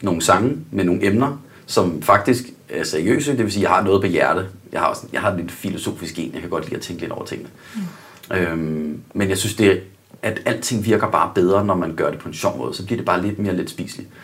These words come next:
Speaker 1: Og det er ikke, fordi jeg skal gøre grin med nogen. Det kan godt være, at jeg lidt gør det, men så er det meget vigtigt for mig, at jeg ligesom også viser den anden side af medaljen.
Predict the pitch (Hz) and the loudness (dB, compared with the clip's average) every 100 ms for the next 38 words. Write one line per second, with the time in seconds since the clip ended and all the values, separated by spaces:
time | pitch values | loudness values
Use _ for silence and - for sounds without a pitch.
0 | - - 123 123 135 120 117 - 92 85 | -18 -2 2 4 6 6 4 4 2 4
1 | 147 165 139 117 101 110 117 - 123 131 | 6 6 8 8 8 6 4 4 6 8
2 | 127 127 95 92 117 - 104 98 101 107 | 6 6 6 6 4 0 2 2 0 0
3 | 101 98 110 117 - 95 98 98 104 107 | 2 2 2 0 0 2 4 2 0 -2
4 | 98 113 - 107 104 95 117 120 104 101 | -2 -2 -4 -2 0 2 2 2 2 2
5 | 95 69 78 82 | 0 -2 -2 -8